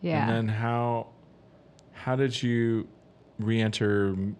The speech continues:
Speaker 2: like, the music world here? I mean, you, I guess you probably had kind of built-in connections with,
Speaker 1: Yeah,
Speaker 2: with
Speaker 1: I
Speaker 2: your
Speaker 1: did.
Speaker 2: family.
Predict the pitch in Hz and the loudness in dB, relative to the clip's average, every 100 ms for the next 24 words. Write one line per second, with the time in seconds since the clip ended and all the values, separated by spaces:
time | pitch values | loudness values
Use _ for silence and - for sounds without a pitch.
0 | - 113 98 90 - 92 95 117 135 110 | -12 -6 -6 -6 -6 -4 -2 -2 -4 -6
1 | - 98 92 87 98 107 92 101 104 107 | -6 -2 0 -2 -2 -2 -2 -2 0 -2
2 | 107 123 120 143 139 - 110 - 107 98 | 0 0 0 2 0 0 -4 0 0 0
3 | 92 101 98 - 95 87 95 92 - 95 | -2 -2 -6 -6 -6 -4 -4 -6 -4 -4
4 | 92 90 - - - - - - - - | -4 -6 -10 -20 -20 -20 -20 -20 -20 -20
5 | - - 104 104 120 - 82 87 92 90 | -20 -6 0 2 0 -2 -6 -4 -4 -4
6 | 85 - 185 185 175 170 165 135 196 196 | -6 -4 2 6 6 6 2 -2 0 0
7 | 165 170 170 127 98 | 2 2 2 0 -4